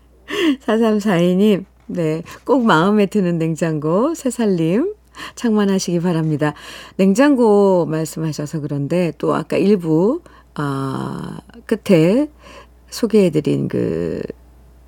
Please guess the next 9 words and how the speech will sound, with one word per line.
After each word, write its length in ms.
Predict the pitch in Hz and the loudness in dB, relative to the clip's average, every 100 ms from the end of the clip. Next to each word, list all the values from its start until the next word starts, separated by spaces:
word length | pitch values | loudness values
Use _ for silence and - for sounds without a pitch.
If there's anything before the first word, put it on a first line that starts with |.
| - - - | -20 -20 -6
김선호님 580 | - 165 175 151 143 139 | -2 2 2 2 2 0
사연도 540 | - 185 151 131 120 - - - - - - | 2 2 2 0 -4 -8 -18 -20 -20 -20 -6
떠오르고 440 | - 170 151 - 160 - - - - - | -2 0 -2 -6 -10 -14 -20 -20 -20 0
요즘 340 | 175 175 170 165 - | 4 4 4 -2 -4
식중독 800 | - - - 349 349 320 113 - _ _ _ _ _ _ | -8 -8 -4 2 4 4 2 -4 _ _ _ _ _ _
정말 400 | - 156 151 147 | -4 -2 0 -2
조심하셔야 600 | 135 147 - 143 - 135 | -4 -4 -2 -2 -4 -6
합니다. 460 | 131 - - - - - - | -6 -8 -10 -12 -14 -14 -2
네, 640 | 151 139 131 143 147 151 | 0 0 0 -4 -8 -12